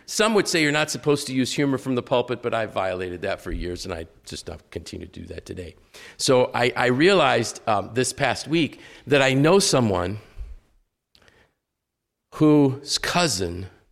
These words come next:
was a major league umpire, Rocky Rowe. Never knew that. And his cousin told this gentleman that I know, this acquaintance of mine,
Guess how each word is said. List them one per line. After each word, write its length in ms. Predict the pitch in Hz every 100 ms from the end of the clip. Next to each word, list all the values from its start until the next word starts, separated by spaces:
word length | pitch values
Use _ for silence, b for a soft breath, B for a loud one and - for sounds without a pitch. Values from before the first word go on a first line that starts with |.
| - _ _ _ _ _ _ _ _ _
was 180 | - 107
a 60 | 110
major 360 | 117 139 135
league 200 | 131 127
umpire, 440 | 123 120 117 104 95
Rocky 360 | 104 110 117
Rowe. 260 | 98 92 78 - _ _ _ _ _ _ _ _ _ _ _ _ -
Never 260 | 120 175 185
knew 140 | 127
that. 260 | 92 - - _ _ _ _ _ _ _ _ _ _ b b b
And 180 | - 160
his 200 | 175 175
cousin 480 | - 220 240 196 156
told 360 | - 202 214 156
this 160 | 156
gentleman 440 | - 165 160 151 143
that 100 | 135
I 140 | 131
know, 260 | 135 120 123
this 180 | 131
acquaintance 460 | - 165 170 147 135
of 80 | 117
mine, 400 | 117 101 107